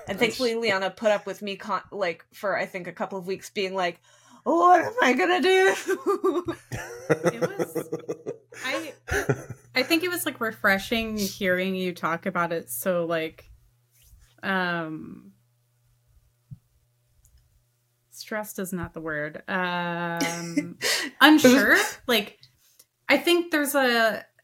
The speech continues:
Speaker 3: this, like, probably assumption that a lot of writers in comics probably are very sure of, like,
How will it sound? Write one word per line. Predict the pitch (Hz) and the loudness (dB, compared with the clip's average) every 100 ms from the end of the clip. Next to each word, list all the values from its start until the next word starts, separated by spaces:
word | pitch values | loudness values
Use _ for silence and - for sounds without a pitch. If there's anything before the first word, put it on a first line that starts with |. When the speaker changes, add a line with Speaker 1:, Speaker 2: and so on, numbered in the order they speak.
| - | -14
Speaker 3:
this, | 208 226 226 | -6 -4 -2
like, | 220 196 - _ _ _ _ _ _ _ _ _ _ _ _ _ _ - | -2 -2 -6 _ _ _ _ _ _ _ _ _ _ _ _ _ _ 2
probably | 262 254 262 240 | 4 4 4 2
assumption | 208 196 196 240 233 | 2 -2 -2 0 0
that | 202 | 0
a | |
lot | 190 175 185 | 0 0 -2
of | |
writers | 180 170 180 180 180 | -2 -2 -2 -2 -4
in | 190 180 | -6 -6
comics | 180 175 185 185 | -4 -4 -4 -8
probably | - 180 180 185 185 | -6 -4 -4 -2 0
are | 170 175 175 | 0 0 -2
very | 185 170 175 | -2 -2 -4
sure | - 175 170 170 | -4 -4 -2 -4
of, | 165 - | -6 -6
like, | 170 156 156 | -4 -4 -8